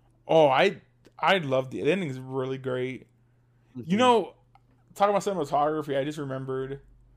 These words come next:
Speaker 1: one of my favorite shots, uh, of this anime is the, the ending where all the main, all the characters have, like, come to this spot just by happenstance.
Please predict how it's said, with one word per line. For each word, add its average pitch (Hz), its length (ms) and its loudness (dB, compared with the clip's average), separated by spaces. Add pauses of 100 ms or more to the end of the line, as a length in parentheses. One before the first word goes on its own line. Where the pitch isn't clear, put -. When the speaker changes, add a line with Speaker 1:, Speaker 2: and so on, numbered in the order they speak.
(440)
Speaker 1:
one 143 260 -2
of 170 60 -2
my 185 120 0
favorite 143 680 -2
shots, - 840 -4 (220)
uh, 135 180 -4
of 135 140 -6
this 135 140 -10
anime 139 340 -6
is 131 340 -8 (1040)
the, 147 560 4
the 156 200 0
ending 185 260 2
where 151 360 2
all 160 300 8
the 175 100 0
main, 180 240 2
all 165 160 8
the 196 100 4
characters 165 640 4
have, 131 240 0
like, 131 280 -4 (300)
come 160 260 0
to 156 100 -4
this 139 220 -2
spot 131 460 -4
just 139 240 -2
by 131 320 0 (160)
happenstance. 127 1080 -12